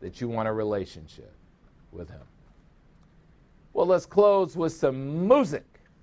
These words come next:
The Lord pays attention to every detail of your life.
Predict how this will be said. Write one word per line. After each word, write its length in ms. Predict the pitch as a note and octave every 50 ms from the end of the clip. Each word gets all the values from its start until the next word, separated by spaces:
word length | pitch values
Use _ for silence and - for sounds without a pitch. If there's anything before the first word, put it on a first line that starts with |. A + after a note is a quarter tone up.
| _ _ _ - - - - _ _ - - _ _ _ _ _ _ _
The 80 | -
Lord 340 | A#2 C3+ D#3+ F3 F3 E3+ C#3
pays 280 | - F3+ F3 E3+ D3 D3+
attention 420 | D3 - F3+ E3+ E3 B2+ D3+ C#3+
to 160 | C3+ C3+ C3 C#3
every 320 | E3 F3+ E3+ E3+ F#3 F3+
detail 680 | E3 D#3 D3+ E3+ E3 - - E3+ D#3+ D#3+ D#3 D3+ D3+ D3
of 140 | C#3 A#2+
your 160 | B2+ C3 B2+ B2+
life. 420 | B2 A#2 G#2 F2+ E2+ - _ _